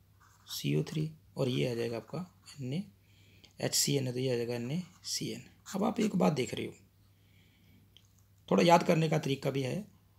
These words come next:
अब देखो ना, ये सोडियम, ये सोडियम, ये सोडियम, ठीक है, एन ए टू सी ओ थ्री या फिर पोटाशियम का आ जाए कोई,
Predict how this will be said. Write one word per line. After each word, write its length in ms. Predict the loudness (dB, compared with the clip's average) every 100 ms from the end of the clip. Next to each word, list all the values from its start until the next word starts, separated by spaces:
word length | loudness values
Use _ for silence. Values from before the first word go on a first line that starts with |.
| -4
अब 100 | 2
देखो 180 | 4 6
ना, 80 | 8
ये 120 | 8
सोडियम, 500 | 6 4 4 4 2 0 -20 -20 -20 -20 -20 _ -20 _ -20 -6
ये 100 | -2
सोडियम, 480 | 2 4 4 4 2 -2 -20 -20 _ _ _ -16 -6
ये 80 | -4
सोडियम, 360 | -4 -6 -10 -14 -20 -20 -20 _ _ _ _ -20 _ _ _ _ _ _ -20 _ -2
ठीक 200 | 4 4
है, 140 | 2 -8 _ _ _ _ -20 -20 -20 -20 -20 _ -20 _ _ _ _
एन 260 | 2 6 10
ए 80 | 10
टू 140 | 8
सी 160 | 6 6
ओ 60 | 6
थ्री 260 | 4 0 -2 -14 -20 -20 _ _ _ _ -20 -20 -20 -14 -2
या 220 | 6 8
फिर 260 | 10 8 8 2 _ _ -20 _ -2 2
पोटाशियम 480 | 10 12 12 10
का 140 | 8 8
आ 80 | 8
जाए 200 | 8 8
कोई, 240 | 6